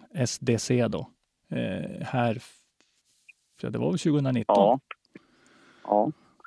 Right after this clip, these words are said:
Speaker 1: Vad tror jag. Men vet du det, tjugohundrafemton, hur gick det då? V-, vart kom du då? Då var det
Speaker 2: Ja, du, tjugofemton. Det är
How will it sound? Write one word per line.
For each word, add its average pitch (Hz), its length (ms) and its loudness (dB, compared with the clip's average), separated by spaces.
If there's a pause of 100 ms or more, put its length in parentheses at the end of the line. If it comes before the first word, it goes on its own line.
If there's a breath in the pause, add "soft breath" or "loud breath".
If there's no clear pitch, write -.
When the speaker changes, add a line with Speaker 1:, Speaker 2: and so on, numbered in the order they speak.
(120)
Speaker 1:
Vad 156 80 -6
tror 127 160 -2
jag. - 100 -6
Men 185 160 4
vet 208 140 4
du 190 60 2
det, 202 320 2
tjugohundrafemton, 202 1800 0 (480)
hur 170 220 4
gick 175 240 2
det 143 80 4
då? 139 320 6 (300 loud breath)
V-, 151 200 -2
vart 151 220 2
kom 156 300 2
du 151 100 2
då? 147 200 4
Då 143 200 0
var 139 240 4
det 135 160 6 (720)
Speaker 2:
Ja, 82 440 4
du, - 140 2
tjugofemton. - 1300 0 (760)
Det 123 80 4
är 117 400 4